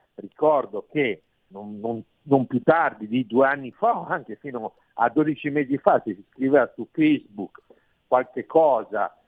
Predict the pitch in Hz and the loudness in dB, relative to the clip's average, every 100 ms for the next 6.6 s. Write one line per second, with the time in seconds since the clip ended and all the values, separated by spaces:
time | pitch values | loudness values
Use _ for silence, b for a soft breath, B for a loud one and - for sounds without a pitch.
0 | _ - 143 113 117 - 127 143 143 113 | _ -6 -6 -2 -4 -2 2 2 2 -4
1 | - 120 117 131 151 120 107 110 113 139 | -2 0 2 2 2 0 0 0 0 0
2 | 175 127 123 113 98 92 104 98 101 147 | -8 -8 -10 -6 -4 0 -2 0 4 4
3 | 135 113 113 - 143 131 92 95 _ - | 6 2 0 0 2 2 -2 -10 _ -4
4 | 143 123 110 123 151 147 120 131 226 175 | -2 0 0 -2 2 0 0 -4 2 2
5 | 123 123 - 110 120 123 95 - 123 131 | 2 -2 -12 -10 -6 -2 -2 0 0 0
6 | 107 85 - - 147 | -6 -8 -10 -2 -2